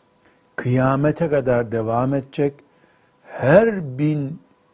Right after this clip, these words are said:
rakamı bin, iki bin, beş bin, azdır denecek kadar çok sayıda imtihan çeşidi gelecektir. Bu binlerce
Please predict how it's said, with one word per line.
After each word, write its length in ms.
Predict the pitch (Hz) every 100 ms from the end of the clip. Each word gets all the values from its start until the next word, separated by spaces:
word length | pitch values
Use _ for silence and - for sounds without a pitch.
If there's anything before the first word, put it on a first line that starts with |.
| _ 123
rakamı 600 | 127 - 123 120 143 160 - _ _ _ _
bin, 420 | 135 143 131 123 - -
iki 360 | 131 - 131
bin, 340 | 123 120 113 113
beş 360 | 135 127 -
bin, 260 | 131 143 156 - - _ _
azdır 560 | 185 214 147 143 123 113
denecek 520 | 127 123 123 143 -
kadar 320 | 131 123 156 - _ _ -
çok 280 | 196 240 - _ -
sayıda 800 | - - 135 131 120 127 135 - _ -
imtihan 500 | 123 117 113 107 101
çeşidi 420 | - 92 - -
gelecektir. 720 | - - - - _ - - _ _ _ _ _ _ _ _ _ _ _ _ - - - - - - _
Bu 200 | 202 180
binlerce 800 | 160 165 156 190 180 139 143 135